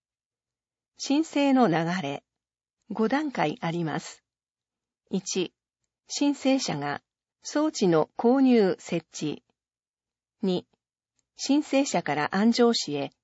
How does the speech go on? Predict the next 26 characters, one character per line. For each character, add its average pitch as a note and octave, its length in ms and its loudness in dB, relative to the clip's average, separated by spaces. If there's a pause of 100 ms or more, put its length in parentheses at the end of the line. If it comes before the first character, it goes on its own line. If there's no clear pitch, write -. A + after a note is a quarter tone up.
(380)
必 - 300 -6
要 D#4 200 2
書 D#4 180 0
類 A3+ 240 4
の C3+ 140 -2
提 G#3+ 240 2
出。 - 480 -8 (880)
三、 F3+ 460 -4 (500)
安 C4+ 220 2
城 D4 220 0
市 - 120 -4
か D#3 140 -4
ら D#3 100 -2
申 B3 240 4
請 A#3+ 260 4
者 C#3 180 -6
へ C3 200 -10 (460)
確 - 260 -4
定 D4 240 -2
通 C4+ 260 0
知 B3+ 140 -2
書 B3 160 2
の C#3+ 140 0
送 F3+ 260 -2
付。 - 320 -6 (1000)
四、 G3+ 360 0